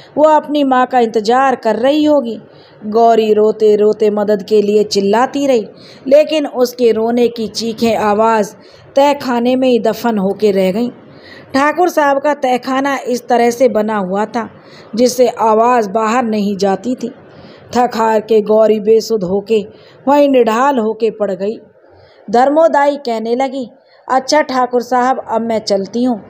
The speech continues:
ऐसे ही अपनी सेवा करने का मौका मुझे गरीब को देते रहना।" ठाकुर साहब बोले, "अरे, अरे धर्मोदाई,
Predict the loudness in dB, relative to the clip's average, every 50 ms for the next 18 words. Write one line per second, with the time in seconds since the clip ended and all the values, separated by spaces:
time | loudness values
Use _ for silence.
0 | -20 -20 -20 -14 -2 2 4 4 4 4 2 2 2 2 2 0 0 -2 0 -2
1 | -2 -2 0 2 2 4 4 2 0 0 0 -2 -2 0 0 0 0 0 0 0
2 | 0 2 2 0 0 0 0 0 2 2 0 0 2 0 0 0 -2 -8 -18 -20
3 | -20 -20 -8 0 2 2 4 4 2 2 0 2 2 2 2 4 4 2 2 4
4 | 2 2 2 2 0 -2 -2 -4 -6 -8 -14 -20 -20 _ _ _ -20 -20 -20 -16
5 | -4 -2 0 2 2 2 0 -2 0 0 0 2 2 0 -2 -2 -2 -2 0 2
6 | 2 2 2 0 -4 -12 -20 _ _ _ _ _ _ 0 2 4 4 6 4 4
7 | 4 4 4 2 2 -2 -2 -2 -2 -4 -2 0 0 0 0 0 -2